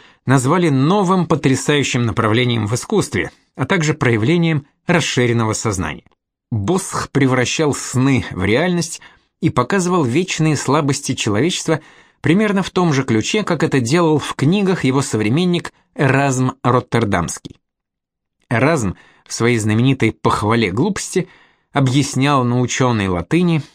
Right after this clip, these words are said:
как тщеславен и изначально глуп род человеческий. Я не могу не сочувствовать этим первым попыткам спустить венец творения с небес на землю. Прекрасным примером может служить ещё один триптих Босха,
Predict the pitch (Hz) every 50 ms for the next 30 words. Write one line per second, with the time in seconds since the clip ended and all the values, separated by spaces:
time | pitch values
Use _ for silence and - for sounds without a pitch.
0 | - - - 123 - - - - - - - 113 95 - - - 123 165 190 175
1 | 175 170 160 - _ - 151 147 - - 131 107 110 107 101 - - 120 110 104
2 | 101 98 92 95 107 123 147 143 139 - - - - - _ - 113 107 95 110
3 | 107 - - - - - 101 101 90 85 71 - - - - - - - _ _
4 | _ _ _ _ _ _ _ _ _ _ _ _ _ _ _ _ _ _ _ _
5 | _ _ _ _ _ - 95 107 113 123 120 120 120 120 120 104 95 - - 87
6 | 90 - 185 - - 185 180 170 170 165 165 180 170 - - 151 147 135 131 127
7 | 123 113 - 95 87 - 170 175 - - 160 143 - - - - - _ - -
8 | - - - - 151 135 - - - - 156 135 - - - - 135 101 110 123
9 | 123 117 104 - - - - 92 87 98 131 170 180 170 170 165 156 - - _
10 | - - - - 170 147 107 95 110 110 107 - - 110 110 95 85 85 69 -
11 | 50 - _ _ _ _ _ _ _ _ _ _ _ _ _ _ _ _ _ _
12 | _ _ _ _ _ _ _ _ _ _ _ _ _ _ - 139 196 - - 208
13 | 214 220 202 - - 202 196 190 175 - 165 156 151 151 156 165 185 180 160 143
14 | 139 135 131 120 - - 123 120 104 131 160 160 - 190 196 - - - 147 147
15 | 143 135 143 143 131 - 139 135 120 - - - 107 87 - - 90 92 107 110
16 | - - - - 175 180